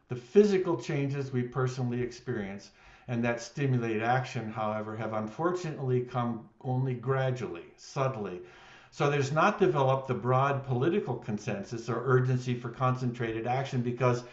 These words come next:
the really big and dangerous effects are only just now becoming readily apparent.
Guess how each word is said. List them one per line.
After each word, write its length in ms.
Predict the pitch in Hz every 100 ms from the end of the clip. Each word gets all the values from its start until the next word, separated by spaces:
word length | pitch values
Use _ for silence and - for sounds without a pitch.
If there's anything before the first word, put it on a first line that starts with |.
| - - -
the 60 | 123
really 360 | 143 214 202
big 380 | 135 156 151 151
and 180 | 127 113
dangerous 460 | 120 135 165 165 139
effects 480 | 131 135 120 - 135
are 80 |
only 220 | 127 131 131
just 340 | 147 160 165
now 220 | 165 135
becoming 560 | 107 120 120 113 107 104
readily 400 | 139 151 98 95
apparent. 460 | - 90 85 85